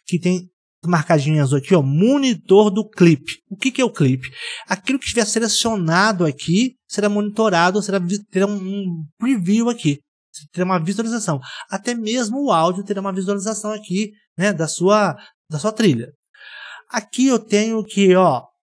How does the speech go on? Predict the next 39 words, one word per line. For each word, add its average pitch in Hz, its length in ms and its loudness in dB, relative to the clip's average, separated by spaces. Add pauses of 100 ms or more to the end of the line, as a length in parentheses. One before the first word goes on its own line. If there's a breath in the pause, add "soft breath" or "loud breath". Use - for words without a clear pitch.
monitor 220 840 2
do 214 100 -6
projeto. 208 560 -2 (300)
Aqui, 226 480 0 (300)
o 208 100 -8
que 220 140 -10
que 240 100 -4
é - 20 2
monitor 202 300 2
do 180 60 -4
projeto? 131 540 -2
É 165 60 -4
um 143 140 -2
preview, 196 580 0
é 170 40 -8
uma 151 120 -2
visualização 226 1200 -2
do 196 240 2
quê? 269 340 -2 (540 soft breath)
Do 180 140 -2
seu 156 340 -4
projeto, 180 520 -6 (220)
do 151 140 -4
que 208 320 0
está - 160 -4
acontecendo 180 480 -4
aqui 180 260 -6
na 233 240 -4 (540)
timeline 170 1040 2
ou 196 360 4
linha 190 380 -4
do 190 180 -4
tempo, - 640 -8
tá? 202 320 2 (200 loud breath)
Aqui - 280 -4
é 202 40 4
a - 20 0
timeline 190 580 0
onde, 185 220 -2